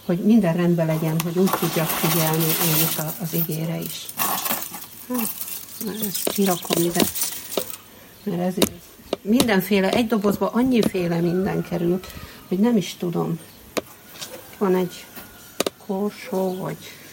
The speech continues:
is tudom, ezt tegyük ki ide, hát ha jó lesz még valamire. Ah, jaj, találtam egy jó kis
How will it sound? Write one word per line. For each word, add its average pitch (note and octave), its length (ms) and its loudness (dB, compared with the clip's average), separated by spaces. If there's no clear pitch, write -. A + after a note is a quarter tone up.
is G3 260 -6
tudom, F#3 380 -2
ezt - 180 -8
tegyük F3+ 320 -4
ki - 160 -4
ide, E3+ 300 -2
hát F#3+ 220 2
ha - 120 -2
jó E3 220 2
lesz E3+ 240 -6
még F3 240 0
valamire. F#3 520 -2
Ah, - 1120 -6
jaj, F#3 260 2
találtam F3+ 480 2
egy F3+ 180 0
jó G3+ 200 4
kis - 260 -8